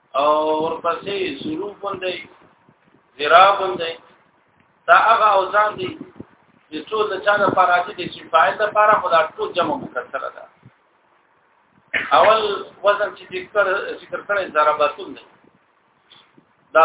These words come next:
ضربتون دا جمع مکسره ده، او دا د دې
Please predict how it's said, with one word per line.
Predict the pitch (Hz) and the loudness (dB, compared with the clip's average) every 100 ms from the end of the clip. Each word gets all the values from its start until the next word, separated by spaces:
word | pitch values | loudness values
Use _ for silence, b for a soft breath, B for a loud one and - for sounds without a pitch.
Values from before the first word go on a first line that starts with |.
| - | 6
ضربتون | 208 214 202 196 220 226 - - - - _ _ _ _ _ 135 | 4 4 4 2 0 -6 -8 -18 -16 -16 _ _ _ _ _ 2
دا | 170 175 | 6 6
جمع | 214 220 | 4 -2
مکسره | 185 160 160 - 220 220 214 | -4 -2 -2 0 0 0 2
ده، | 202 196 - _ _ _ _ _ _ _ | 0 0 -8 _ _ _ _ _ _ _
او | 139 | -2
دا | 151 202 202 | 2 4 2
د | 190 175 | -2 -6
دې | 170 156 - | -6 -8 -12